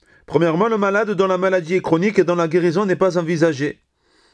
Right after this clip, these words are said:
tel que le cancéreux. Celui qui serait dans cette situation n'est pas tenu de jeûner, car il n'est pas espéré qu'il puisse, dans le futur, avoir la capacité de rattraper son jeûne. La compensation consiste à nourrir un pauvre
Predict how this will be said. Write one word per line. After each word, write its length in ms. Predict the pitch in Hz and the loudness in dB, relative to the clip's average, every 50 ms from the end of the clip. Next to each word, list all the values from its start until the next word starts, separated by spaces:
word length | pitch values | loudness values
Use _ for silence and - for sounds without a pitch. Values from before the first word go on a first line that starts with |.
| _ _ _ _ _ _ - | _ _ _ _ _ _ 0
tel 160 | 135 143 143 | 0 0 2
que 100 | - 175 | 2 0
le 120 | 165 160 | 2 2
cancéreux. 560 | 156 190 180 170 175 - 175 147 143 131 - - _ _ _ _ _ _ _ _ _ _ _ _ _ _ _ _ _ _ _ _ _ _ _ _ _ _ _ _ | 2 0 0 0 0 0 0 2 0 0 -2 -6 _ _ _ _ _ _ _ _ _ _ _ _ _ _ _ _ _ _ _ _ _ _ _ _ _ _ _ _
Celui 240 | - - 151 190 190 | -6 -2 -2 0 0
qui 100 | 190 196 | -2 0
serait 240 | - 208 208 202 196 | 2 2 2 2 2
dans 120 | 190 180 | 0 0
cette 180 | 170 190 175 175 | 0 0 -2 0
situation 760 | - 202 190 - 202 196 180 170 - 185 196 214 240 247 262 - _ _ - - - - - | -2 -4 -2 0 2 2 2 0 0 0 0 0 0 -4 -8 -14 _ _ -20 -20 -20 -8 -2
n'est 160 | 147 165 170 | 0 0 2
pas 160 | 175 196 180 | 2 2 0
tenu 320 | 180 - 214 190 214 240 | 2 2 0 0 0 2
de 80 | 185 196 | 2 2
jeûner, 400 | 165 160 170 160 147 - - _ _ _ _ _ _ _ _ _ _ | 2 2 0 0 -2 -6 -8 _ _ _ _ _ _ _ _ _ _
car 180 | - - 147 147 | 2 2 4 4
il 140 | 170 175 180 | 2 2 0
n'est 100 | 180 175 | 0 2
pas 220 | - 185 - - | 2 2 2 0
espéré 360 | 208 - - 202 196 202 220 208 | -2 -2 0 0 2 2 0 -2
qu'il 200 | 202 196 160 139 | -4 -6 -6 -2
puisse, 320 | - 214 240 233 - - | -2 -2 -2 -2 -4 -6
dans 300 | 262 240 - 147 165 180 | -6 -6 -2 0 0 0
le 120 | 185 180 | 0 0
futur, 680 | 180 - 196 190 - - 202 220 240 247 196 - - - - | -2 -2 -2 -2 -2 0 0 0 0 0 -2 -2 -4 -2 0
avoir 300 | 165 170 156 196 185 180 | 0 2 2 0 0 0
la 80 | 180 | 0
capacité 520 | 175 - 214 214 220 208 208 220 202 214 196 | 0 0 0 0 -2 -2 -4 -2 -2 0 2
de 80 | 202 | 2
rattraper 460 | 196 160 185 190 - - 202 - 220 208 | 0 0 -2 -2 -2 -4 -2 0 0 0
son 280 | 208 202 185 175 160 | 0 0 0 2 2
jeûne. 320 | 143 165 156 139 113 - - _ _ _ _ _ _ _ _ _ _ _ _ - - _ _ _ _ _ _ _ _ _ _ _ _ - | 2 2 0 0 -4 -10 -14 _ _ _ _ _ _ _ _ _ _ _ _ -20 -20 _ _ _ _ _ _ _ _ _ _ _ _ -4
La 100 | 123 131 | -2 0
compensation 720 | - 214 202 170 233 226 202 - 220 202 - 214 247 247 | 0 -2 0 2 0 0 2 0 -2 -2 0 -2 -2 0
consiste 460 | 202 214 202 165 - 220 247 233 - | 0 0 -2 0 -2 -4 -4 0 2
à 80 | 196 196 | 2 2
nourrir 320 | 196 196 185 220 214 180 | 2 2 2 2 2 2
un 80 | 190 165 | 0 0
pauvre 400 | 139 185 202 214 208 214 220 - | 0 0 0 0 -2 -4 -6 -10